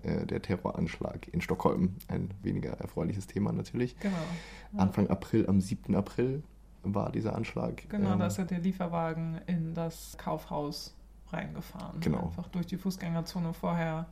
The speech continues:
Speaker 2: hat mehrere Menschen getötet
Speaker 1: Mhm.
Speaker 2: und, ähm, genau, dann auch in dem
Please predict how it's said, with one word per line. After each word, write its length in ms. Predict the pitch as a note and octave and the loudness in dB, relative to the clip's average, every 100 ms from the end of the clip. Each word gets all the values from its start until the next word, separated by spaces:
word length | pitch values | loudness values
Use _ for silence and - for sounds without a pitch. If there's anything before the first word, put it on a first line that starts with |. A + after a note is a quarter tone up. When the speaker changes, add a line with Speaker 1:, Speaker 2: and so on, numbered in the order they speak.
| - | -8
Speaker 2:
hat 220 | E3 E3+ | -6 0
mehrere 200 | E3+ E3 | 0 0
Menschen 240 | E3+ F3+ | 0 0
getötet 680 | F3+ - G3+ F#3+ E3+ E3+ F#3+ | -2 0 -2 0 -4 0 0
Speaker 1:
Mhm. 80 | F3+ | 2
Speaker 2:
und, 320 | E3 D#3 D#3 - D#3+ | 2 0 -4 -6 -6
ähm, 320 | D3 D3 D#3 | -4 -4 -8
genau, 260 | D#3+ D3 D3 | -6 -6 -4
dann 220 | D#3 D3 | -4 -4
auch 280 | D3+ D3+ - D#3+ | -4 -6 -6 -6
in 240 | D#3 D3+ | -4 -4
dem 340 | D#3 D3+ D3+ | -4 -4 -6